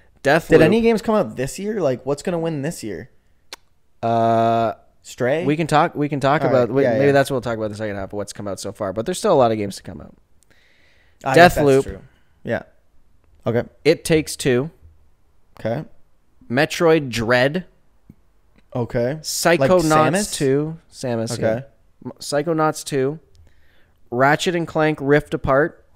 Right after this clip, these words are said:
Speaker 2: Be a good one. Long
Speaker 1: and
Speaker 2: last
Speaker 1: Resident
Speaker 2: one.
Speaker 1: Evil Village.
Speaker 2: Ooh, Resident Evil Village.
Speaker 1: <clears throat>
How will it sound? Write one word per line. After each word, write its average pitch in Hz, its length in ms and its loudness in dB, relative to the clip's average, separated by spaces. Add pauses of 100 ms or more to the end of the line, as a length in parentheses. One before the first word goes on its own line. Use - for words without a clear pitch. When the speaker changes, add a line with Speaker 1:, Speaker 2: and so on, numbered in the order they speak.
(120)
Speaker 2:
Be 113 140 -6
a 110 60 -6
good 104 200 -8
one. 92 280 -12
Long 107 80 -10
Speaker 1:
and 131 260 2
Speaker 2:
last 123 100 -2
Speaker 1:
Resident 139 380 4
Speaker 2:
one. 135 60 2
Speaker 1:
Evil 127 180 0
Village. 110 600 -2 (1600)
Speaker 2:
Ooh, 117 340 -8
Resident 113 280 -6
Evil 104 140 -10
Village. 95 440 -10 (480)
Speaker 1:
<clears throat> 151 600 0